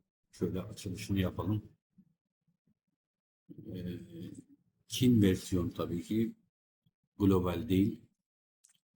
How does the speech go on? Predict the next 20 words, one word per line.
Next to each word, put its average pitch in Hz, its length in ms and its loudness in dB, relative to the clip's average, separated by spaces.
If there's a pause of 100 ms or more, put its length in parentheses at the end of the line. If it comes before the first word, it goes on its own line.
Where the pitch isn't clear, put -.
(160)
O 95 120 -4
yüzden 92 420 2
İngilizce 92 640 2
ama 104 380 -2 (460)
uygulamaları 92 720 0
Türkçe - 320 -4
yapacağız. - 640 -6 (2250)
Ben 104 160 4
alıştım 101 720 0
X - 400 -12
yüz - 540 -2 (680)
Ultra'dan, 87 680 -4
X - 300 -10
iki - 240 -6
yüz 90 280 0
Ultra'dan, 92 600 -6
X - 280 -12
iki - 220 -6
yüz 95 240 -4
Pro'dan 87 460 -4